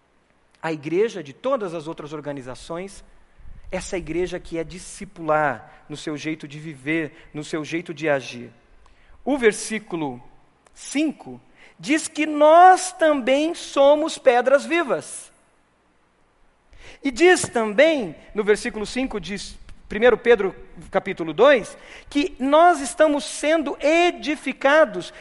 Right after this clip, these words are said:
e juntamente com Cristo, que é a pedra fundamental, está sendo edificado uma casa espiritual.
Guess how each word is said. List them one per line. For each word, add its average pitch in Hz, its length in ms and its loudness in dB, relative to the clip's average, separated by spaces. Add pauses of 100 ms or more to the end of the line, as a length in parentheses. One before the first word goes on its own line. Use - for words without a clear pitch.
e 269 80 0
juntamente 269 600 0
com 311 180 -4
Cristo, 294 540 -2
que 233 180 -4
é 233 60 4
a 220 100 4
pedra 247 420 0
fundamental, 220 840 0 (200)
está 254 280 2
sendo 294 340 0
edificado 269 680 0
uma 285 240 4 (420)
casa 320 760 4
espiritual. 214 1200 0